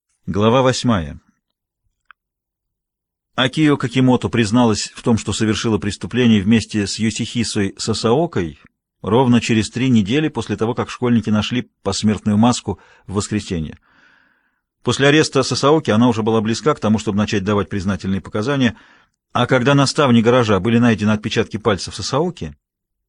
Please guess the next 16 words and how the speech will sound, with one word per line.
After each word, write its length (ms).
ей 220
просто 280
не 80
оставалось 500
ничего 280
другого, 360
как 140
рассказать 420
все 200
на 100
чистоту. 460
«Это 180
его 400
идея — 320
убить 320
мужа», — 320